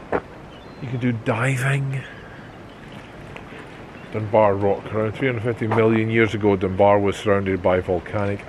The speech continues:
activity. Now Dunbar Harbour and its coast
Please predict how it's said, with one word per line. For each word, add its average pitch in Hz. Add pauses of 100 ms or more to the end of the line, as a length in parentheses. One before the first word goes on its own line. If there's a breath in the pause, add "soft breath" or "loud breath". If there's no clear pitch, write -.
activity. 113 (500 loud breath)
Now 120
Dunbar 98
Harbour 117
and 127
its 117
coast 104